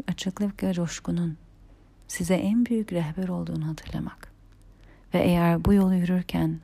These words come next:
bu her adımımda bunu hissediyorsam, bunun beni götürdüğü yer de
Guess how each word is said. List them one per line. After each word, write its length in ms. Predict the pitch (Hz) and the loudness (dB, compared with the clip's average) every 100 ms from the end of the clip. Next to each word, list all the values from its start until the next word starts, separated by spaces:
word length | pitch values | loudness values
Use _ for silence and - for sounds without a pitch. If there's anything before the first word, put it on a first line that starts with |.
| - 185 | -12 -10
bu 40 | |
her 200 | 175 214 | 0 0
adımımda 580 | - 165 170 165 160 160 | 0 0 0 0 -2 -2
bunu 160 | 165 165 | -2 -2
hissediyorsam, 760 | 165 - 175 180 180 170 170 - - - - - - 185 | -2 -4 -4 -4 -4 -4 -6 -10 -20 -20 -20 -20 -8 0
bunun 300 | 202 214 208 | 2 2 0
beni 240 | 202 202 | 0 -2
götürdüğü 680 | 180 - 196 190 190 180 175 | -4 -6 -6 -6 -4 -6 -4
yer 520 | 170 180 233 233 190 | 0 0 2 0 2
de 280 | 175 175 | 0 0